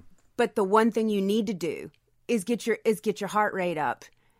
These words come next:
and get rid of those nasty endorphins to help clear out your brain so you do feel better and you have more energy. It's just this, like,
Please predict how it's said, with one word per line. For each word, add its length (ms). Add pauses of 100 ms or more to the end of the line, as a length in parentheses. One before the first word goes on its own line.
(380)
and 180
get 140
rid 140
of 60
those 180
nasty 360
endorphins 420
to 100
help 260
clear 220
out 160
your 100
brain 300
so 140
you 180
do 240
feel 180
better 260
and 140
you 80
have 200
more 160
energy. 420
It's 180
just 240
this, 180
like, 320